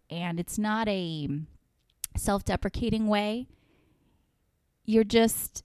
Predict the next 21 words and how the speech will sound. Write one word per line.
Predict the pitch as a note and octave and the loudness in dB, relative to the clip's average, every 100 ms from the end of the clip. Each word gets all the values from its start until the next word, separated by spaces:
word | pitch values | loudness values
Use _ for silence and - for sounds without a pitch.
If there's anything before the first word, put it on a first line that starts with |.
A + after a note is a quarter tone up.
| - | 0
and | A3+ | 2
you've | A#3 A3 | 2 0
said | B3 C4 | -2 0
sometimes, | C4+ A#3+ A3 F#3+ F#3+ | 0 2 2 0 -2
and | G3+ F#3 | -4 -4
you've | G3+ | -2
said | C4 C#4 | 4 4
a | |
joke | A3+ G3 - | 6 4 4
about | G3 E3 | 2 2
it, | E3 | 2
and | E3+ E3+ | 0 -2
I | |
look | E3+ F#3 | 0 0
at | A#3 | -2
you | F#3+ | -4
like, | E3+ D#3 D3 - - - | -2 -4 -6 -12 -6 -4
"Babe," | A3+ C#4 G3 D3 - | -2 0 0 -2 -4
and | G3 | -2
you're | G#3 | 0
like | G#3+ G#3 G3 | 2 0 -2